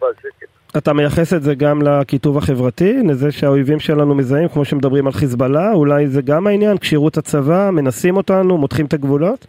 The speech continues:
Speaker 1: אני לא מאמין, אני לא מאמין, אני רואה, אני נמצא עם הצבא לשמחתי די הרבה, אה, עם חטיבה הדרומית, עם אוגדת עזה, אני רואה לכידות אחת, עם אחד, בנושא הזה.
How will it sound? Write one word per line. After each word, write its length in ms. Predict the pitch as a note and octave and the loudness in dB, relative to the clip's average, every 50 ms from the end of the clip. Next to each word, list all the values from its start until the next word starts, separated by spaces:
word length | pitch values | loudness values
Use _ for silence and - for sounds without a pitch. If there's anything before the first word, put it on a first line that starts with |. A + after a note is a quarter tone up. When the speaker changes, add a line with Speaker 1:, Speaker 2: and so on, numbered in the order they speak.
| _ _ _ _ _ _ _ _ _ _ _ _ _ - | _ _ _ _ _ _ _ _ _ _ _ _ _ -6
Speaker 1:
אני 200 | A3 A3+ A3 G#3+ | -4 0 0 2
לא 260 | G#3 G#3 G3+ G3+ G3 | 2 2 2 2 2
מאמין, 360 | F#3 F3 E3+ D#3 D3 C#3 C3 C3+ D3+ D#3+ | 0 0 -2 -4 -6 -10 -14 -14 -16 -16
אני 140 | D#3 D#3 E3+ | -14 -8 -4
לא 160 | F3 F3 F3 | -2 -2 -2
מאמין, 420 | E3 D#3+ D#3 D3+ D3+ D#3+ D#3 D#3 D3 C#3+ | 0 -2 -2 -2 -4 -6 -8 -10 -10 -12
אני 80 | C#3 C#3 | -12 -10
רואה, 300 | C3+ C3+ C#3+ D3+ D#3 D3+ D3 - _ _ _ _ _ _ _ _ _ - | -8 -4 0 0 0 0 -2 -4 _ _ _ _ _ _ _ _ _ -14
אני 260 | D3+ D#3 D#3 D#3 D#3 | -12 -10 -10 -10 -10
נמצא 220 | D3 C3 _ - | -12 -8 _ 0
עם 160 | E3 D#3+ D#3+ D#3+ | 0 2 2 0
הצבא 380 | D3+ - - D#3+ D3+ C3+ D3+ D3+ | -2 -2 -2 -2 0 0 0 0
לשמחתי 600 | D3+ D3 - - E3 D3 B2 - C#3 - - D#3 C#3+ - | 0 -2 -6 -8 -12 -12 -8 -6 -8 -8 -8 -10 -6 -2
די 100 | D#3 C#3+ | 0 2
הרבה, 400 | C#3+ C#3 C#3 B2+ - D#3 D3+ D3 C#3+ C3+ - _ _ _ _ _ _ _ _ D#3 | 2 2 0 -2 0 0 0 0 -2 -4 -10 _ _ _ _ _ _ _ _ -10
אה, 60 | D3 D3 C#3+ C#3 C#3+ C#3 C#3 C#3+ | -6 -6 -4 -4 -6 -6 -8 -12
עם 120 | C3+ B2+ - | -16 -10 -6
חטיבה 380 | - C3+ - - C#3 C3 C#3+ C#3+ | -6 -6 -6 -6 -2 0 2 0
הדרומית, 540 | C3+ - - C#3 C#3 C#3+ D#3 D#3 D3 C#3 - | 0 0 -2 -2 -2 -2 -2 -4 -4 -6 -6
עם 80 | C3+ | -10
אוגדת 400 | C3 B2+ A#2 C3 C#3+ C#3 B2+ - | -10 -8 -4 0 0 0 2 2
עזה, 360 | C#3+ C#3+ C#3 B2+ C3+ C#3+ C3+ B2+ - _ _ _ _ _ _ _ _ _ _ | 2 0 0 0 0 -2 -2 -4 -6 _ _ _ _ _ _ _ _ _ _
אני 80 | D3 C#3+ | -8 -4
רואה 120 | E3 E3 | -4 -2
לכידות 540 | D#3 D#3+ - - D3 D3+ D3 C#3 D#3 D#3+ - | -2 -4 -6 -6 -8 -10 -8 -6 -6 -4 -2
אחת, 580 | - D#3 - - E3 D#3+ D#3 D3 C#3+ C3+ _ | -2 -2 -2 0 0 2 2 2 0 -2 _
עם 180 | - E3 E3 D#3 D3+ C#3+ | -8 -8 -8 -8 -10 -14
אחד, 340 | - - - D3+ D3+ D3+ C#3+ _ _ | -16 -8 -4 -2 -2 -2 -2 _ _
בנושא 380 | D3 C3+ C#3 C#3 B2 _ - F3 | -8 -8 -8 -10 -14 _ -4 -2
הזה. 380 | E3 D3 C3+ A#2 - D#3+ D3 | -2 -2 -2 -6 -12 -14 -14